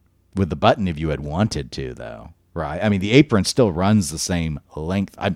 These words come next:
just assuming this is a side effect of the wide body <laughs> approach. Now, here's one of the things. I wanna talk a little bit about the wide body decision. Uh,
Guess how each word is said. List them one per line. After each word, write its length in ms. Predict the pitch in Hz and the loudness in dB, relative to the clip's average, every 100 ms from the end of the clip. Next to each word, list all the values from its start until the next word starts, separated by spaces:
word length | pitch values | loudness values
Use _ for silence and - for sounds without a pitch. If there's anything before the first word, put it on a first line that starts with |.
| - | -4
just 200 | 110 - | -4 -2
assuming 360 | - 107 104 | 0 4 4
this 180 | 98 90 | 4 0
is 100 | 82 | -4
a 60 | 82 | -6
side 300 | - 78 87 | -6 -4 -6
effect 280 | - 92 90 | -6 -8 -10
of 100 | 76 | -12
the 60 | |
wide 280 | 67 71 78 | -8 -6 -4
body 360 | 90 95 104 - _ _ - | -4 -2 -2 -4 _ _ -20
<laughs> 320 | _ - - | _ -16 -10
approach. 300 | 107 131 123 - - - | -4 -2 -2 -6 -10 2
Now, 140 | 143 - | 2 4
here's 260 | - 208 | 2 4
one 140 | 185 139 | 4 2
of 60 | |
the 60 | 85 | 0
things. 200 | 92 78 | -6 -4
I 60 | 101 | -2
wanna 140 | 107 | -2
talk 240 | - 101 90 | -4 -8 -6
a 20 | |
little 100 | 90 | -8
bit 100 | 85 | -6
about 180 | 80 - | -8 -8
the 80 | |
wide 180 | 73 73 | -8 -8
body 220 | 71 73 | -10 -12
decision. 500 | 71 - 78 64 62 76 _ _ _ _ _ - | -14 -16 -18 -18 -20 -20 _ _ _ _ _ -20
Uh, 80 | - | -20